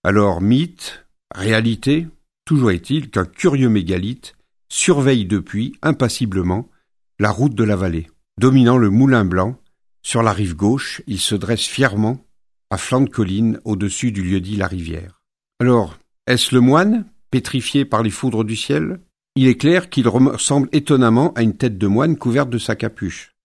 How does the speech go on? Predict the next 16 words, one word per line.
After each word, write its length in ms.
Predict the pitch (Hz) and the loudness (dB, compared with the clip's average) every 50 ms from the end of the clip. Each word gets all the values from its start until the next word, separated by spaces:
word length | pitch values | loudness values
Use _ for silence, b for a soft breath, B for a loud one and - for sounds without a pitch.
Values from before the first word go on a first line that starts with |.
| _ _ - | _ _ -8
Et 60 | 92 | -4
c'est 100 | - 110 | -2 -2
pourquoi, 380 | 85 107 92 - - 143 160 135 | -2 -4 -6 -2 0 0 2 2
depuis 240 | 117 85 - 110 | 0 -2 -4 -2
des 140 | 95 104 90 | -2 -2 0
temps 100 | - 101 | 0 0
immémoriaux, 680 | 101 98 98 98 95 92 92 90 80 90 90 113 143 156 | 2 2 4 2 2 2 0 0 0 0 0 0 0 2
les 180 | 139 104 85 107 | 0 0 0 -2
anciens 320 | 110 107 - - 127 113 | -2 -2 -2 0 0 0
des 120 | 101 98 98 | 2 2 0
hameaux 280 | 95 92 101 110 117 | 0 2 2 0 0
de 100 | 85 87 | -2 -4
Bernis, 540 | 76 90 92 90 95 98 123 143 147 143 - - | -4 -4 -6 -6 -4 -4 -4 -4 -4 -6 -8 -6
Pirolais, 460 | - 98 90 95 95 92 98 123 147 | -6 -6 -2 -2 -2 0 0 0 0
Marvalin, 640 | 127 113 104 98 95 95 101 95 98 110 135 147 | 0 0 -2 -4 -4 -2 -2 -2 0 0 0 -2
Pierre-Roland 600 | - - - 117 101 92 101 98 101 123 151 160 | -2 -2 -2 -2 -2 0 0 2 2 0 0 -4